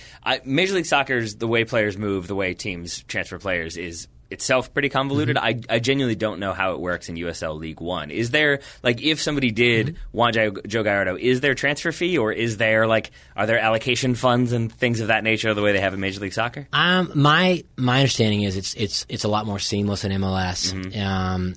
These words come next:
Speaker 2: and it, it's, it's gonna be a lot easier to make those changes. And so, um, again, this is my first year doing this, but my expectation is we can make changes kinda when we want to, to some degree.
Speaker 1: Mm-hmm.
Speaker 2: Um, again, w-, we'll look at some options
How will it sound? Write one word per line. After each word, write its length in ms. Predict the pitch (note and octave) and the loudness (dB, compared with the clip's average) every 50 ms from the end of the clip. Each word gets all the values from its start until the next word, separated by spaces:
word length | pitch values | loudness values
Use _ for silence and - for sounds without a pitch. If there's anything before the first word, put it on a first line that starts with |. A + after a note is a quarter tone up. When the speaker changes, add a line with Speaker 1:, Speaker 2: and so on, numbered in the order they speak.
| - - | -8 -6
Speaker 2:
and 460 | A2+ G2+ G2 F#2+ F#2+ F#2+ F#2 F#2 F#2 - | -4 -2 -2 0 0 0 -2 -4 -4 -6
it, 200 | - G#2+ G2 A2+ | -6 -8 -8 -6
it's, 200 | A2+ F#2+ - - | -8 -8 -8 -8
it's 160 | - G#2 - | -6 -4 -2
gonna 120 | A2+ G#2 | -2 0
be 100 | G2 G2 | 0 -2
a 40 | G2 | -2
lot 160 | F#2 F2+ - - | -4 -4 -6 -8
easier 420 | - G2+ G2 F2+ F2+ F2+ F#2 F#2 | -8 -6 -6 -4 -4 -4 -4 -4
to 100 | - - | -4 -4
make 160 | F#2 F2+ F2 - | -4 -4 -4 -4
those 200 | F#2+ F#2 F2+ - | -4 -4 -4 -4
changes. 560 | - - F#2 F#2 F2+ E2+ F2 F2+ F2 - - - - | -2 -2 -2 -2 -2 -4 -6 -8 -8 -10 -14 -14 -10
And 200 | - G2 F#2 F2+ | -8 -6 -6 -4
so, 440 | - - G2+ F#2 F#2 F#2 F#2 F#2 F2+ | -4 -4 -4 -4 -4 -4 -6 -8 -10
um, 300 | - - G2 F#2 F2+ F2 | -10 -10 -10 -8 -8 -8
again, 220 | F#2+ G2 A2+ G#2+ G2 | -4 -2 -2 0 0
this 100 | F#2+ - | -2 -4
is 60 | - | -4
my 80 | G2+ F#2+ | -6 -4
first 260 | - G2+ G2 - - | -4 -4 -4 -4 -4
year 120 | G2+ G2 F#2 | -4 -4 -2
doing 240 | G2+ G2+ G2 G2 G2 | -2 -2 -2 -2 -2
this, 140 | F#2+ - - | -4 -4 -4
but 240 | G#2+ G2+ F#2+ G2 - - - - - - - - | -4 -4 -4 -4 -8 -14 -20 -20 -20 -20 -12 -6
my 160 | - A2 A#2 | -2 0 0
expectation 540 | B2 - - G2+ - - F#2+ F#2+ - - F#2+ | 0 0 0 0 0 2 0 0 0 -2 -2
is 280 | F#2+ F#2 F#2 F2 - - | -2 -2 -2 -4 -6 -6
we 240 | - A2+ A#2 A#2+ | 0 4 4 4
can 160 | A#2+ B2 G#2+ G#2 | 4 4 2 2
make 160 | G2+ G2 F#2 | 2 0 -2
changes 720 | - G2+ G2 G2 G2 F#2+ E2+ F#2 F#2+ F#2 F2+ F2 - - - - - | -2 -2 0 0 0 -2 -2 -2 -2 -2 -4 -6 -8 -10 -14 -14 -10
kinda 180 | - G2 F#2 | -6 -4 -4
when 120 | F#2 G2 G2 | -2 -2 -2
we 80 | F#2 | -2
want 260 | F2 F2 F#2 G2 G#2+ - | -2 -2 -2 -4 -2 2
to, 280 | - C#3+ D3+ E3 D#3+ - - - | 4 4 4 4 0 -6 -14 -12
to 80 | - G2+ | -6 -2
some 180 | - G#2 G2+ | -2 0 0
degree. 320 | G#2+ A2 A2+ B2+ C3+ D3+ D3+ | 0 0 2 2 2 0 0
Speaker 1:
Mm-hmm. 480 | - E2+ E2 E2+ F2 - - - G#2+ | -4 -10 -14 -16 -16 -16 -10 -6 -4
Speaker 2:
Um, 480 | G2+ G2 F#2+ F#2+ F#2 F#2 F#2 F#2 F2+ F2 - - _ - - | -2 -2 0 0 0 -2 -2 -4 -6 -8 -12 -18 _ -12 -8
again, 320 | G#2 F#2+ G#2 G2+ G2 G2 | -4 -2 -2 -2 -2 -2
w-, 240 | G2+ F#2+ A2+ A2+ A2 | -4 -4 -6 -6 -2
we'll 200 | A#2 A2+ A2+ G#2+ | 2 2 4 4
look 240 | G#2 A2 A2 G#2 - | 4 4 2 2 0
at 100 | B2+ B2 | -2 -4
some 160 | - B2 A#2 | -4 -4 -2
options 600 | A2+ A#2 A#2+ A#2+ - - C3 B2 B2 A2+ - - | 0 -2 -2 -2 -4 -4 -2 -2 -2 -2 -4 -6